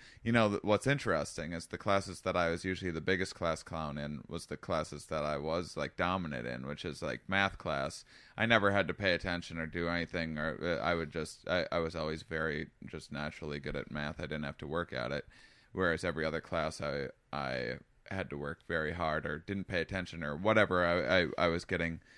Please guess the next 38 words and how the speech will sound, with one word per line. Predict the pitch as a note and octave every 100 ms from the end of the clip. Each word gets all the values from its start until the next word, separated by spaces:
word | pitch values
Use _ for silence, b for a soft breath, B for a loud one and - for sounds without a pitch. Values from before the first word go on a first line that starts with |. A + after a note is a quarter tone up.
| b _
n-, | G#2+ -
not | A2 G#2+ -
great | G#2+ G2
grades, | - G#2 G2 F#2 -
but | - G2+
math, | B2 C#3 C3+
I | B2+ A2
was | G#2+
always | A2 G#2+ G#2
the | -
top | - G#2 G2
student. | - A#2+ A#2 A2+ A2
I | F#2+
would | F#2
often, | F#2+ F#2+ G2 F#2
like, | F2+ F2+ -
be | G2 F#2+ F#2 B B -
helping | A2+ A2 A2+ G#2
tutor | A#2+ G#2+ G2+
other | G2+ G2+
people, | A#2+ B2 A2+ G#2+ B B
and | - A2+
those | B2 A#2+
were | B2+
the | A2+
ones | G#2+ A2+ A2 -
that | G2+
I | G2+
was | G2
also | A2 G#2+ A2
the | G2
class | - G#2 F#2+ -
clown | G#2+ G2 G2
and | G2 F#2
would | F#2+ E2+
also | G2 F#2+ - G2+ F2+
be, | D2+ F2+ E2+ E2 E2+
like, | E2+ E2 D#2+